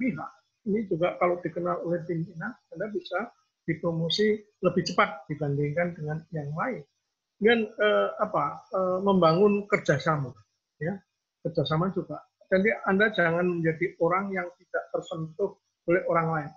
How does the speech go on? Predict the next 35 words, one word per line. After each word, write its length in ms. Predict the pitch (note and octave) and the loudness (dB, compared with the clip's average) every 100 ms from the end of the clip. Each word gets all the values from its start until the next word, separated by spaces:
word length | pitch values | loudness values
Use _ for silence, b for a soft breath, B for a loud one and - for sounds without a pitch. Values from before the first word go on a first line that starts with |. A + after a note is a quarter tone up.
| - | -10
Anda 240 | D#3+ E3+ F#3 | -2 0 0
jangan 320 | D#3+ D#3+ E3 | -2 -2 -2
menjadi 360 | D#3 D3+ E3+ D#3 | -2 -2 -4 -2
orang 240 | F3+ F#3 | -4 -4
yang 120 | F3 E3+ | -6 -8
sulit 440 | - - B3 C4 - | -10 -8 -6 -6 -8
untuk 240 | F#3+ F3 G3 | -10 -6 -6
bekerja 440 | D#3+ D#3 D#3+ F3 F3 | -8 -12 -10 -10 -8
sama 240 | E3 F3 F3+ F3+ | -10 -10 -12 -12
dengan 160 | D#3 E3 | -12 -8
orang 140 | E3 E3+ | -8 -6
lain. 200 | G#3 - _ _ _ E3 | -10 -12 _ _ _ -2
Anda 120 | D#3+ F#3+ | 0 2
jangan 320 | E3+ F3 F3 | 0 0 2
menjadi 240 | D#3+ E3 F#3+ | 2 2 2
pribadi 680 | F3 - D#3 - G3+ G#3 D#4 | 0 0 -2 0 -2 -2 -2
yang, 240 | F3 E3+ E3+ - _ - | 0 0 0 -8 _ -4
yang, 240 | E3+ E3 E3 _ F3 | -4 -4 -10 _ -2
yang 160 | E3+ E3+ F3 | -2 -2 -8
apa, 120 | C#3+ - E3 | -10 -12 -8
yang 160 | E3 E3 _ _ _ _ _ - | -8 -8 _ _ _ _ _ -6
untouchable, 840 | F3+ F3 F3+ E3+ F3+ F3 F3 B2+ E3 | -4 -2 -2 0 2 4 4 2 0
yang 200 | E3 E3 | 0 0
tidak 280 | F3 F3 - | -2 -2 -2
tersentuh. 480 | F3 - G3 F#3+ - - _ E3+ | -4 -2 0 0 -2 -4 _ -6
Anda 200 | A3 G#3 | -4 -4
harus 120 | F#3 A#3+ | -8 -6
menjadi, 320 | E3 E3 G3+ G3+ B _ _ _ G3+ | -6 -4 -6 -8 B _ _ _ -8
eh, 100 | F#3 F#3+ | -4 2
memposisikan 880 | F#3+ F#3 G3+ F#3+ F#3+ G#3 F#3+ F#3 E3+ | 4 4 4 2 0 -2 2 2 2
diri 280 | E3+ A3 E4 | 2 2 2
menjadi 560 | F#3 E3 E3+ E3+ F#3+ | 0 4 2 2 -2
teman 360 | - F#3+ G3+ F#3 | 0 0 0 0
bagi 200 | D#3+ E3 | -2 -2
siapa 320 | - F3 - | -2 -2 -2